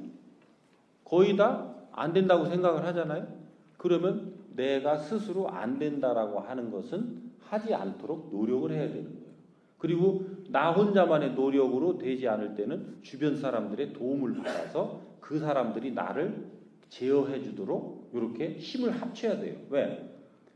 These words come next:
이것이 강력하게 습관이 형성된 사람들은 어떻게도 택시를 태워보내도 다시 또 택시를 타고 가서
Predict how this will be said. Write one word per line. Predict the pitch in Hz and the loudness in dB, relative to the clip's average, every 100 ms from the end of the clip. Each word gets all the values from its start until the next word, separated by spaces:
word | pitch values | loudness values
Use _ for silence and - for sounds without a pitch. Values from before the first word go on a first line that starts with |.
| _ | _
이것이 | 156 196 196 196 - 214 220 - - - | -4 0 8 6 6 -2 -4 -6 -14 -18
강력하게 | - - 170 190 185 180 170 | -16 -6 2 2 2 -2 -2
습관이 | 160 170 196 180 156 | -4 -2 0 2 2
형성된 | 160 156 147 131 120 | -2 -2 -2 -2 -2
사람들은 | 107 101 98 131 214 - - - - _ - | -2 -2 -4 -4 -4 -8 -16 -20 -20 _ -16
어떻게도 | - - 254 - 214 156 - - - - - _ _ - | -6 2 2 2 2 2 2 -6 -12 -20 -20 _ _ -4
택시를 | 262 262 240 233 | -2 2 2 4
태워보내도 | 214 202 185 180 170 226 - - - - - - _ _ _ _ _ - | 6 6 6 6 6 6 4 -6 -12 -18 -20 -20 _ _ _ _ _ -12
다시 | - 190 190 | -6 -2 0
또 | 220 | 0
택시를 | 214 220 226 202 | 0 0 2 0
타고 | - 190 175 | 2 2 4
가서 | 170 160 220 277 | 4 4 2 0